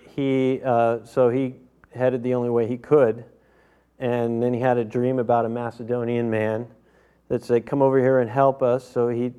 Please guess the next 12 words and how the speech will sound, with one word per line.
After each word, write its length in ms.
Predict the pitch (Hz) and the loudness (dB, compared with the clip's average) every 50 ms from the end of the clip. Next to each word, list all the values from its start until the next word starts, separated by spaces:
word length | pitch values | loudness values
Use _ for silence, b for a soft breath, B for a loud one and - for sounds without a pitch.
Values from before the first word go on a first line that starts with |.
| - - _ | -16 -20 _
he 160 | 123 123 120 | -12 -12 -12
crossed 440 | 120 - - 131 127 120 - - 131 | -6 -2 2 2 2 2 2 -2 -4
over 140 | 127 113 117 | -4 -4 -4
to 80 | 117 | -4
Macedonia. 800 | 113 117 117 113 110 113 117 110 120 120 117 110 113 110 107 107 - b b b b b b b | -4 -4 -4 -4 -6 -8 -8 -6 -6 -4 -4 -4 -4 -4 -6 -8 -10 b b b b b b b
First 280 | - 135 135 135 135 - | -2 0 0 -2 -2 -2
place 260 | - 135 135 127 - | -2 0 0 -2 -4
he 80 | 135 | -6
visits, 540 | 117 117 123 120 117 110 113 113 113 - - | -6 -4 -2 -2 -2 -2 -4 -6 -8 -12 -10
the 140 | _ - 123 | _ -6 -6
church 400 | - - - 127 120 110 - - - _ - | -4 -2 -2 -2 -2 -2 -6 -12 -16 _ -6
of 140 | 135 110 | -6 -6